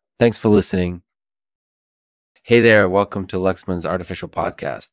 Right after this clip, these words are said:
I'm your host, Lexman, and today we're talking with Paul Krugman. Paul is a renowned economist who has written a lot of acclaimed articles and books on economics.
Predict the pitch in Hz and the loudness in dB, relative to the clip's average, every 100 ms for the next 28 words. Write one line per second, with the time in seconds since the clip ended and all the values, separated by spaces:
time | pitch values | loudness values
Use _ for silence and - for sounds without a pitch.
0 | _ - 104 107 101 104 95 - 98 - | _ -2 0 2 2 0 0 0 0 0
1 | 101 92 85 90 98 101 92 90 - 87 | -2 -2 -6 -2 2 4 2 0 -2 -2
2 | - 85 - 87 85 - 87 82 82 _ | -4 -8 -4 -4 -2 -4 -4 -4 -10 _
3 | _ - 107 117 117 117 101 98 98 101 | _ -2 2 4 2 -2 -2 0 2 4
4 | 101 98 - 98 101 98 - 92 85 98 | 2 0 -2 -2 0 -2 -4 -6 -2 0
5 | 90 92 90 95 85 87 - 98 92 95 | 0 -2 -2 -2 -2 -6 -2 0 2 2
6 | 95 - 92 87 85 98 87 92 87 - | 0 -2 -4 -4 -6 -6 -6 -6 -8 -8
7 | 87 85 78 - | -8 -10 -12 -18